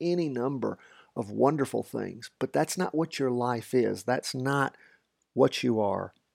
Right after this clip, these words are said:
That's not what defines you. Here's another one. "A man is never free who is not first the master of himself."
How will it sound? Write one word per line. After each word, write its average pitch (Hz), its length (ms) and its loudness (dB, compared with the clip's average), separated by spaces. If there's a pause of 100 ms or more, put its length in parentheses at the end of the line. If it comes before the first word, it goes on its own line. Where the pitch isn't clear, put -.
That's - 240 -2
not 127 260 -2
what 113 300 0 (520)
defines 120 540 0
you. 107 160 -12 (1040)
Here's 135 200 4
another 127 280 4
one. 95 240 -8
"A - 80 -6
man 135 280 4
is 110 180 0
never 143 320 2
free 107 480 -2 (560)
who 131 160 2
is 120 120 4
not 117 240 -6
first - 600 0 (320)
the 143 120 -2
master 113 640 -6 (380)
of 107 140 -8
himself." - 800 -10